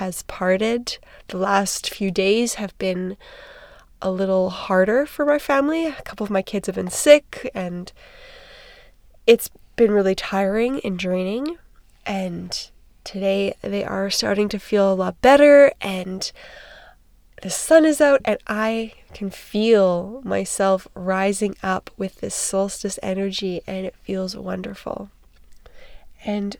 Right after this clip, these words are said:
for the collective, because of <laughs> this weekend's Schumann resonance,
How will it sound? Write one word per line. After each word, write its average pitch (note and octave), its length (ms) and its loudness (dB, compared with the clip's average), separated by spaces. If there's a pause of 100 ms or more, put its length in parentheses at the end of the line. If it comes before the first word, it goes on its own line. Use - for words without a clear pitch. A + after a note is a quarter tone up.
for G#3+ 640 0 (320)
the G3 80 -12
collective, - 840 0 (580)
because B3 840 0 (520)
of G#3 580 2
<laughs> - 80 -18
this G3+ 400 0
weekend's G#3 760 -2 (280)
Schumann B3+ 500 6
resonance, G3 840 4